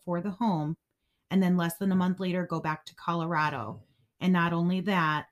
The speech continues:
four days before all three were found murdered. In an interview with Jesse's brother Ray, he said both Billy and Jesse had guns because he knew they were dealing drugs.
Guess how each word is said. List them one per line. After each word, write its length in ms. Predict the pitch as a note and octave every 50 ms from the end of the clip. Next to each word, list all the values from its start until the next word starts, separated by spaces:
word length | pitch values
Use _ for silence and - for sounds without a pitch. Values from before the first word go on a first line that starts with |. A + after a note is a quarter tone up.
| _ _ _ _ _ _
four 300 | - - G3+ G3 F#3+ F#3+
days 320 | F3+ F3+ F3+ F3+ E3+ E3 -
before 480 | - E3+ - - F#3 F3 E3+ E3 -
all 220 | - F3 E3+ E3 -
three 240 | - - F3+ E3
were 160 | D#3+ E3+ E3 D#3
found 320 | - E3 D#3 D#3 D#3 D3+
murdered. 440 | D3 C#3 C3+ A#2 A#2+ A2 B2+ D#3 - - _ _ _ _ _ _ _ _ _ _ _ _ _ _ _ _
In 140 | - A3 G#3
an 140 | G3 G3 G#3
interview 420 | - G#3+ A#3+ B3 A3 G#3 A#3+ A#3
with 220 | A#3 A3+ A3+ A3 -
Jesse's 400 | A#3+ F3+ F3+ - - G3 F3 -
brother 300 | - F3+ F3 F#3 F#3 F3+
Ray, 260 | E3+ E3 D#3 D#3 D#3
he 180 | D3+ - - F#3
said 300 | F#3+ - F3 E3 D#3+ -
both 260 | F3+ G3 G3+ G3+ -
Billy 260 | F#3+ F#3+ G3 G3+ -
and 200 | B2 F#3+ G#3 F#3+
Jesse 320 | F#3+ E3 E3 - - F3+
had 240 | D#3 D#3+ F3+ E3 D#3+
guns 280 | - E3 D#3+ E3 D#3 -
because 360 | - F3+ - - F3+ E3+ -
he 160 | - - F3+
knew 220 | F3+ F3+ F#3 F#3+ F#3
they 140 | E3+ D#3+
were 140 | D#3 E3 E3
dealing 300 | D#3+ D#3+ D#3 D#3 D3+ D3+
drugs. 520 | D3 - D3 C3 C#3 D3+ - - - -